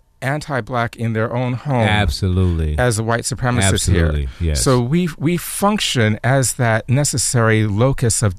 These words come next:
Speaker 1: of,
Speaker 2: Mm-hmm.
Speaker 1: of displacement for aggression
Speaker 2: Mm-hmm.
Speaker 1: for everyone.
Speaker 2: Okay.
Speaker 1: Everywhere in the world. And we are so isolated. By isolated, I mean our traumas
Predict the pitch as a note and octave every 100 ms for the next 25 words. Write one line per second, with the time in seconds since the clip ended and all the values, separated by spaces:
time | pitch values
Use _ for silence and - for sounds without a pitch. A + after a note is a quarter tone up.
0 | - A2 A2+ G#2 G2 A2 C3 A#2 - -
1 | D3+ - B2+ - B2+ G#2+ F#2 B2+ D3 -
2 | F#2+ E2 - A2 G2+ F#2 E2+ - C3+ E3
3 | E3 C3+ G2 D2 - F#2 F#2 E2+ D#2 F2+
4 | F3 F3+ E3 A2+ E2+ - - - - -
5 | - - B2 C3 B2 D#3 E3 F#2 - -
6 | - - - - - C3 D3 D#3+ C3 -
7 | E3 - C#3 E3 - C#3+ A2+ G2+ F#2+ F2
8 | - - - - - - - C3+ C3 C#3+
9 | D#3+ D3 B2+ A#2 A#2 A#2+ A#2+ A2+ - -
10 | - A#2 - - D#3 E3+ F3+ G#2+ F2+